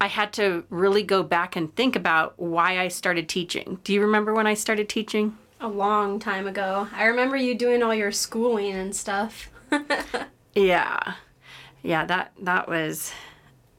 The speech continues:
Speaker 1: that was difficult, 'cause working part-time, working full-time and going to school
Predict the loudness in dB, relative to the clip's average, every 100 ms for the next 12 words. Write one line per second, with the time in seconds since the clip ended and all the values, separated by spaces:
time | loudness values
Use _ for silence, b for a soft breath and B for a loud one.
0 | -10 -6 -4 -4 -2 -4 -4 -2 -4 -4
1 | -12 -10 -4 -4 -4 -6 0 0 2 -2
2 | -2 -4 -4 -2 -2 -2 -2 -2 -6 -2
3 | 2 2 2 2 0 0 0 0 0 -4
4 | -2 -2 -2 -2 0 -2 -2 -4 0 2
5 | 2